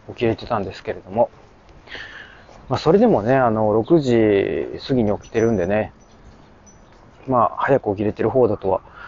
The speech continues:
思うんですが、もうね、やっぱりね、この六時五十七分、七時前っていうのは、もう、やっぱり明るいですね。うん、当たり前ですけど。六時過ぎの時点でも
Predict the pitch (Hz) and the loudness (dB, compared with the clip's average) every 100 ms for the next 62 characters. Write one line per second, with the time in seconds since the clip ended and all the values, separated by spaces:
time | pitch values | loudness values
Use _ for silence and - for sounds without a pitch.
0 | - - - - 127 120 117 98 87 101 | -20 -20 -20 -8 -2 0 0 -2 -8 -6
1 | 107 117 - _ _ _ - - - - | -2 -2 -4 _ _ _ -20 -20 -20 -16
2 | - 147 143 143 120 - 139 113 104 104 | -4 0 0 0 0 -2 -4 -4 -4 -6
3 | 123 117 107 - 147 139 113 107 98 - | -6 -4 -4 -4 -6 -6 -4 -2 -2 -6
4 | - - - - - - - 113 107 110 | -14 -20 -20 -20 -20 -20 -10 -4 -2 0
5 | 110 92 90 - 110 117 135 120 - - | -2 -4 -10 -10 -4 -2 0 -2 -4 -6
6 | 101 101 95 101 104 - - - - - | -2 -2 0 0 0 -2 -10 -20 -20 -20
7 | - - - - - - 113 110 107 104 | -20 -20 -20 -20 -20 -10 -8 -6 -8 -12
8 | 101 - - 123 120 135 180 180 143 - | -16 -20 -8 -2 -2 -2 0 2 2 0
9 | - - - - - - - - - 107 | -8 -20 -20 -20 -20 -20 -20 -18 -12 -4
10 | 131 143 143 - - - - - 95 95 | 0 0 -2 -10 -12 -10 -12 -12 -12 -12
11 | 92 90 - - 101 104 95 98 101 - | -12 -16 -20 -20 -10 -10 -6 -6 -6 -6
12 | - 87 - - - - 147 170 - 254 | -8 -8 -10 -20 -20 -2 0 2 2 2
13 | 226 247 240 233 208 - 240 226 233 196 | 4 4 6 4 2 0 2 6 6 6
14 | 147 147 - 170 160 156 175 160 151 135 | 2 -2 0 2 2 2 2 4 4 2
15 | 123 | 0